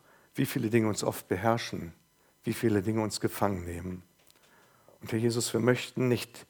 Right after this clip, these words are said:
den Ist-Zustand jetzt anschauen, sondern den s-, göttlichen Soll-Zustand. Das, was du in unserem Leben tun möchtest. Und ich danke dir, Herr Jesus Christus,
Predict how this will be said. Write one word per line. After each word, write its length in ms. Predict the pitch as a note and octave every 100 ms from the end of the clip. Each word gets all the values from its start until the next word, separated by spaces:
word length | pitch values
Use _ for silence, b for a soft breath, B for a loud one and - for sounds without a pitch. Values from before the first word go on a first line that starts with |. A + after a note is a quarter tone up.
| _ -
den 160 | A2+
Ist-Zustand 720 | - C3 - - - - B2
jetzt 220 | B2 - A2
anschauen, 500 | A2+ - A2+ A2+ G#2+
sondern 380 | G#2+ G2 F#2+ - _
den 140 | - F2
s-, 180 | F2 -
göttlichen 400 | G#2+ G2 G#2 G2+
Soll-Zustand. 880 | F2+ F2+ - - - - D#2+ - - _ b b b b -
Das, 380 | A2+ B2 - G2
was 160 | F#2
du 100 | -
in 120 | -
unserem 260 | - G#2+ F#2
Leben 220 | F#2 F2+
tun 240 | - G2 -
möchtest. 580 | D2+ - - - - - _ _ - _ _ _ B B B B B B
Und 120 | G#2+
ich 80 | F#2
danke 280 | B2 B2 A#2
dir, 140 | A#2+
Herr 80 | A#2
Jesus 360 | A#2 A2+ G#2+ -
Christus, 600 | C3+ - C3 B2+ -